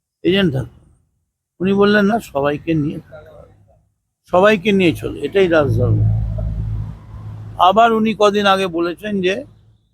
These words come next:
রক্ষকের দায়িত্ব অনেক বেশি এবং জিতলে অনেক বেশি দায়িত্ব বেড়ে যায়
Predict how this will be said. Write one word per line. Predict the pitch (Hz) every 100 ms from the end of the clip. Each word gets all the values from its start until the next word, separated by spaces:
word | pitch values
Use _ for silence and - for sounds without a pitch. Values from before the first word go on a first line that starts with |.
| _ _ _ _ _ _ _ -
রক্ষকের | 127 170 - 202 185 185
দায়িত্ব | 165 170 - 175
অনেক | 160 156 135
বেশি | 127 - 247 -
এবং | 139 156 135
জিতলে | 131 143 190 220 320 - _ _ _ _ _ _ _ _ _ _
অনেক | 147 175 202 165
বেশি | 170 165
দায়িত্ব | 156 147 143 - 175
বেড়ে | 175 180
যায় | 196 277